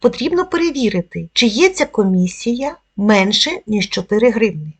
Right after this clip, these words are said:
І якщо ця комісія менше, ніж чотири гривни, потрібно, е, збільшити її до чотирьох гривень. Якщо комісія менше, ніж чотири,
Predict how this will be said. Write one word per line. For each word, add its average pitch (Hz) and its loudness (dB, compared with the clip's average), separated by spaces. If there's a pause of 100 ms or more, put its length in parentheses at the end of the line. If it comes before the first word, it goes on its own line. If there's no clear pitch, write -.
(300)
І 262 -2
якщо 269 -2
ця 330 -6
комісія 254 2
менше, 214 0
ніж 180 -2
чотири 180 2
гривни, 196 -2
потрібно, 208 0 (180)
е, 175 -2
збільшити 175 0
її 208 -2
до 208 2
чотирьох 175 -2
гривень. 139 -6 (280)
Якщо 277 -2 (1120)
комісія 233 0 (520)
менше, 320 0
ніж 277 -2
чотири, 190 -4